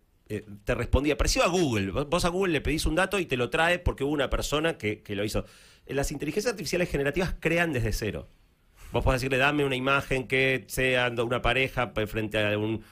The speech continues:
río y atrás se ve una, uno de los edificios de Nueva York". Y lo que vos puedas, eh, describir es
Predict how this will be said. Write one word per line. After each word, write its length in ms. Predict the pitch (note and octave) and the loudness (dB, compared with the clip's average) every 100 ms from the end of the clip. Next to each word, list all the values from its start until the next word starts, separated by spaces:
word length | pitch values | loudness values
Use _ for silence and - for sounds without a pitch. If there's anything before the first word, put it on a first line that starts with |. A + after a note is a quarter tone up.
| - | -10
río 600 | - D#3+ D#3 D3 C#3 C#3 | -2 2 4 4 2 2
y 80 | A#2+ | 0
atrás 280 | A2+ B2 C3+ | 0 0 2
se 120 | B2+ | 2
ve 260 | C3 C#3+ C3+ | 2 2 0
una, 220 | B2 A2 | 0 -2
uno 220 | G#2 A2 | -2 -2
de 60 | A2 | 0
los 100 | G#2+ | 0
edificios 240 | A2+ C#3 | -2 0
de 20 | C3+ | 0
Nueva 300 | C3 D#3+ - | 2 0 -2
York". 20 | - - | -10 -12
Y 180 | C3+ C#3+ | -8 -2
lo 80 | C#3 | 0
que 120 | F3+ | 0
vos 80 | F#3+ | 2
puedas, 420 | A3 A3+ G3+ D3+ C#3 A#2+ _ _ - | 2 2 0 -4 -12 -20 _ _ -16
eh, 80 | A2+ G#2 | -16 -6
describir 840 | A2+ - C3 B2+ F3+ G#3 C#3 C#3+ - _ - - _ _ - | -4 -2 2 2 4 2 0 -2 -10 _ -20 -20 _ _ -2
es 480 | A2 - - - | 0 0 -6 -12